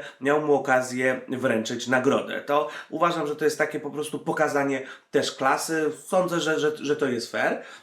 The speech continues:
ale natomiast wam nic nie sugeruję. Głosujcie na tego, na kogo uważacie,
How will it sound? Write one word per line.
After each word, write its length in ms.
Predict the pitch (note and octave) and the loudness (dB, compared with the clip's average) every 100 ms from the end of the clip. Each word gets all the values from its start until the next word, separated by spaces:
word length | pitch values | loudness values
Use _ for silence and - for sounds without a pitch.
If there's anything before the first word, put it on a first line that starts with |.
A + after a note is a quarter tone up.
| - | 2
ale 180 | D#3 | 4
natomiast 500 | E3+ E3+ E3 D#3+ D3+ | 4 2 0 0 0
wam 300 | C#3+ E3 E3 - - | 2 2 2 -4 -6
nic 240 | D#3+ F#3 D3 | 0 0 0
nie 120 | D3+ | 0
sugeruję. 540 | D#3 C#3 C#3 D3+ E3 | 0 2 4 6 4
Głosujcie 520 | C3 C3+ D3+ D3 D3 C3+ | 2 -2 -2 -4 0 0
na 120 | B2+ | 0
tego, 300 | C#3+ C3+ C#3 | -2 0 0
na 120 | C3 | 0
kogo 280 | C3+ B2 C3+ | -2 -2 0
uważacie, 680 | D#3+ D3 C3 C3 - A#2 | 2 4 4 4 2 -2